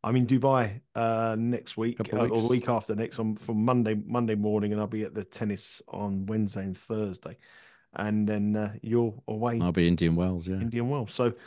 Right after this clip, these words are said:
Speaker 1: lots of content to look forward to. Uh, lots of stuff will be live. We'll be giving you some insights while we're at court as well. So, uh, there's the action for today. Just the one official pick. We couldn't persuade Sean to have a, another pick on the Alcaraz match, but, uh,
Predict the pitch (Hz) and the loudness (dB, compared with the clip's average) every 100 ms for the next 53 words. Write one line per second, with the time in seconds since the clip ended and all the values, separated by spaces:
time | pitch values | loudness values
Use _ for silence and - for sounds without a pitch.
0 | - - _ - 202 175 214 - 185 185 | -20 -20 _ -12 2 4 4 4 4 4
1 | 180 165 175 160 156 147 156 151 139 - | 4 4 4 2 0 0 2 2 2 4
2 | 170 180 139 135 131 143 - 131 - 131 | 4 4 2 2 2 -2 -6 -8 0 0
3 | - - 120 123 127 131 131 127 117 117 | 0 -4 0 2 4 4 4 2 0 -2
4 | - - 127 123 113 117 113 - 127 - | -4 -6 -2 -2 -2 -2 -2 0 0 0
5 | 113 101 - - - 107 113 110 107 - | -2 -4 -6 -12 -6 0 2 2 -2 -2
6 | 117 107 95 110 110 101 - 113 113 117 | 2 2 0 -2 0 0 -2 2 4 4
7 | 113 - - - - - _ - 170 214 | 2 -2 -20 -20 -20 -20 _ 4 8 8
8 | 180 208 185 185 170 175 185 165 135 208 | 6 4 4 -2 -2 2 4 4 4 0
9 | - 190 190 170 180 156 151 127 139 - | 2 2 4 2 0 0 0 0 -2 0
10 | 277 233 - _ _ _ _ _ - - | 0 0 -6 _ _ _ _ _ -14 -12
11 | - 175 143 - 120 113 - 110 123 113 | -8 -6 -6 -4 -2 -2 -2 -4 -2 -2
12 | 113 - - 110 113 107 - 107 104 104 | -4 -8 -6 -4 -4 -6 -8 -6 -4 -4
13 | 104 107 110 104 104 92 98 - - 101 | -2 -2 -4 -6 -6 -6 -6 -6 -6 -4
14 | 98 | -4